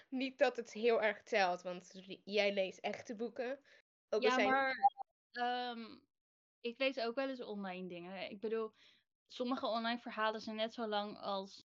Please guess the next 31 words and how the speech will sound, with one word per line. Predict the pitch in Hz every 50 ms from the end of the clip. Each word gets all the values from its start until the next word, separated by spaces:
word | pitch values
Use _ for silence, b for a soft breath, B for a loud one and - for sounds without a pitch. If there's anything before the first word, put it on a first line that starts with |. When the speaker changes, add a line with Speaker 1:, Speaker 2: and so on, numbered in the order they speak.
| _ _
Speaker 2:
normale | - 208 208 208 208 208
boeken | 196 190 220 214 - 233 196 180 - - 190
zijn. | 190 170 160 156 165 -
Of | - 190 -
soms | - 220 208 208 208
wel | 208 196 190
langer. | 196 202 202 196 175 170 175
Dus | 170 185 185 -
ik | 196
bedoel, | - 202 202 196 - B B B B B
ik | B 208 202
vind | - 214 202
dat | 208 202 202
ook | - 180 202 208 -
gewoon | - 208 190 185 185 185 180
tellen | - - 180 180 180 180 180 185 190 190 - -
Speaker 1:
Ja, | - 180
Speaker 2:
als | 180 175 214 214 214 - -
boek. | - 185 190 185 185
Speaker 1:
ja, | 208 202 202 190 -
maar | 208 202 202 202 196
Speaker 2:
Ik | 202 -
bedoel, | - 233 226 220 - - 233 247
het, | -
het | - 208
heeft | 254 233 226 226 -
dan | 233 220 214
wel | 220 214 208 208
geen | - 220 202 202 202 208 196
fysieke | - - - 214 202 - 233 226 202 - 208 202
variant. | - 202 196 185 190 196 208 208 196 185 190 196 202 - _ - -